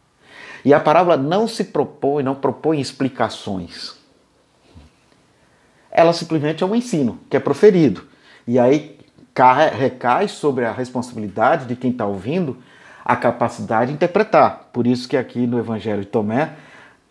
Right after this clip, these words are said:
depois da parábola, Jesus fala assim, "Quem tenha ouvidos, que ouça." Ou seja, quem tem ouvidos para ouvir, que ouça. Já essa expressão é sacada do Evangelho de Mateus,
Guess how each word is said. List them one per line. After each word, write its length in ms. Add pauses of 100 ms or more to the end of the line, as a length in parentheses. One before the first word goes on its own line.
depois 380
da 80
parábola, 500
Jesus 200
fala 180
assim, 180
"Quem 280
tenha 560
ouvidos, 680
que 160
ouça." 300
Ou 40
seja, 240
quem 160
tem 140
ouvidos 240
para 180
ouvir, 400 (280)
que 120
ouça. 380 (1900)
Já 840
essa 260
expressão 680
é 40
sacada 920
do 240
Evangelho 640
de 100
Mateus, 920